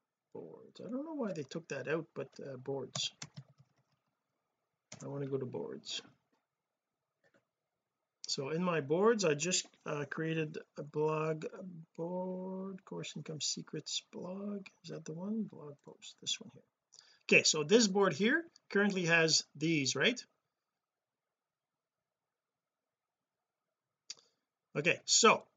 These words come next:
uh, now if I just post it, this is just the post I'm doing. I'm just gonna post this, and it's gonna post it. Oh, it wants a U R L. Why does it want a U R L? What if I don't have a U R L?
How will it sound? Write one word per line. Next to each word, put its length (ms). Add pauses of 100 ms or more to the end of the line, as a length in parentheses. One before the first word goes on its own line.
(160)
uh, 440
now 400
if 140
I 120
just 260
post 300
it, 120 (220)
this 220
is 160
just 240
the 60
post 260
I'm 80
doing. 200
I'm 120
just 160
gonna 100
post 360
this, 340 (880)
and 240
it's 140
gonna 160
post 340
it. 120 (140)
Oh, 120
it 120
wants 280
a 60
U 200
R 80
L. 200
Why 140
does 160
it 100
want 220
a 40
U 180
R 180
L? 240 (2000)
What 120
if 100
I 60
don't 260
have 220
a 80
U 160
R 140
L? 100